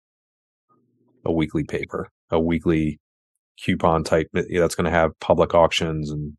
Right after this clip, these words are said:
the classic central Pennsylvania thing that people read cover to cover every week with coupons and everything else in it. And then we have a, a very standard insert that we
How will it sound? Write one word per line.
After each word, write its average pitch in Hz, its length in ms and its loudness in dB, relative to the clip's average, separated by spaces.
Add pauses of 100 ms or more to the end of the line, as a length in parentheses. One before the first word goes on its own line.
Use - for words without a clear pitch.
(240)
the 87 120 0
classic - 460 2
central - 360 -6
Pennsylvania 78 520 -4
thing 76 280 -2
that 71 220 -4 (920)
people 82 260 -2
read 76 260 0
cover 78 260 2
to 73 60 -2
cover 76 360 2
every 73 180 -4
week 67 280 -10 (500)
with - 180 0
coupons 80 560 0
and 76 80 -4
everything 76 300 -4
else 73 240 -8
in - 80 -12
it. - 100 -16 (400)
And 87 100 0
then 80 200 0
we 78 100 -2
have 78 240 0
a, 71 220 -2 (320)
a 82 140 -2 (320)
very 95 280 6
standard 80 440 -2
insert 80 400 -2
that 76 140 -2
we 73 300 -6